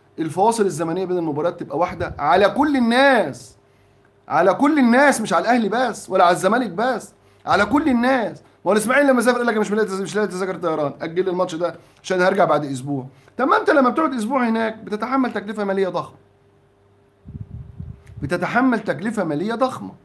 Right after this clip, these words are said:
طب أنت بتعمل إيه؟ والإداريين بتوعك بيعملوا إيه؟ وإيه البزراميط اللي أنتوا ماشيين بيه ده؟ قال لك إن ما كانش فيه التزام بالجدول الذي تم الإعلام عنه.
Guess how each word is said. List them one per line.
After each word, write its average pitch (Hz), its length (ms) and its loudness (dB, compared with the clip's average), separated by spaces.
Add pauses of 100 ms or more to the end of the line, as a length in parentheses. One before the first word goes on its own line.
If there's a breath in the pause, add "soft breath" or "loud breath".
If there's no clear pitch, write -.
(640)
طب 180 140 0
أنت 254 220 2
بتعمل 233 500 0
إيه؟ 170 360 0 (120)
والإداريين 190 480 0
بتوعك 233 240 4
بيعملوا 202 400 0
إيه؟ 196 220 6
وإيه 180 160 2
البزراميط 214 480 2
اللي 226 120 -2
أنتوا 208 140 -2
ماشيين 214 340 -4
بيه 214 100 -2
ده؟ 185 280 -2 (2250 soft breath)
قال 208 140 2
لك 233 180 2
إن 214 120 4
ما 208 100 6
كانش 240 240 4
فيه 220 100 2
التزام 220 420 2
بالجدول 202 460 2
الذي 180 160 -2
تم 220 200 2
الإعلام 196 340 2
عنه. 180 380 2